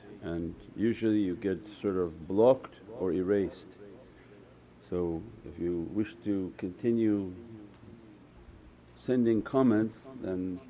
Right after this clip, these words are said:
we have to keep the adab of tariqah. Tariqah is not like other people where they sit and start to debate.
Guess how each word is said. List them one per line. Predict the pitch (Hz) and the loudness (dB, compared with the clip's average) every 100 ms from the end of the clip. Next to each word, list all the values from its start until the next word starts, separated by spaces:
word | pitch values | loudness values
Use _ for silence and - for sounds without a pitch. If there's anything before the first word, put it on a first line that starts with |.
| - - - | -18 -20 -8
we | 98 | -2
have | 110 107 | 0 0
to | - | -6
keep | - 107 87 | -6 -6 -2
the | 98 | -2
adab | 101 123 113 95 | 2 4 4 4
of | 90 - | 0 -2
tariqah. | 95 87 85 85 82 | 0 0 0 -4 -2
Tariqah | 107 123 - 98 87 | 0 2 2 2 0
is | 87 | -2
not | 95 107 | -2 -2
like | 95 87 | -2 -2
other | 95 92 92 87 82 82 78 | 0 0 0 -2 -2 -6 -6
people | - 131 107 85 | -4 -2 0 0
where | 80 78 | -2 -4
they | 85 85 | -4 -6
sit | - 98 | -2 0
and | 87 | 0
start | 80 98 87 | -2 -2 -2
to | 92 | -6
debate. | 80 78 92 104 98 | -8 -6 0 0 0